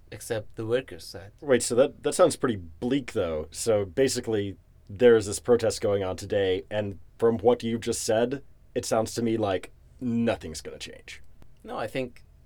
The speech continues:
Speaker 1: I cannot say that. I'm saying that the only thing that can make this happen, in my opinion, is that there's a lot of solidarity among, obviously, activist groups, Lebanese activist groups, um, foreign workers and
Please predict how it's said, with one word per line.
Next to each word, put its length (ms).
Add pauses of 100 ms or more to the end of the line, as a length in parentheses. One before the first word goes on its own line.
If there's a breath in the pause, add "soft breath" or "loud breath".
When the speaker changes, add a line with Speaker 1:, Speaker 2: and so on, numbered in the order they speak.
(240)
Speaker 1:
I 80
cannot 260
say 160
that. 260 (200)
I'm 140
saying 480 (360 soft breath)
that 200
the 80
only 200
thing 340
that 260
can 240
make 200
this 180
happen, 360
in 100
my 140
opinion, 440
is 240
that 280 (560 soft breath)
there's 220
a 60
lot 220
of 300 (180)
solidarity 800
among, 420
obviously, 380
activist 460
groups, 500
Lebanese 380
activist 460
groups, 380 (500 soft breath)
um, 360
foreign 320
workers 460
and 440